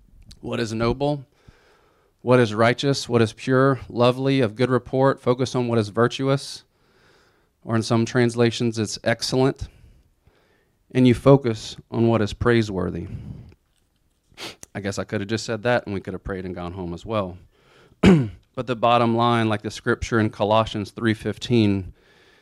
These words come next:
is we let the peace of God govern or rule in our heart. <clears throat> You know, the band's gonna come up here in a second here.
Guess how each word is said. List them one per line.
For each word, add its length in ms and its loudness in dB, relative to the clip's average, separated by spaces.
is 240 0
we 180 -2
let 640 -2
the 100 -6
peace 480 0
of 160 -12
God 480 0
govern 640 -6
or 160 -4
rule 420 -4
in 80 -14
our 140 -14
heart. 440 -16
<clears throat> 1600 -18
You 880 -6
know, 60 -6
the 100 -10
band's 400 -6
gonna 220 -10
come 240 -10
up 240 -10
here 300 -10
in 140 -10
a 80 -10
second 480 -8
here. 380 -10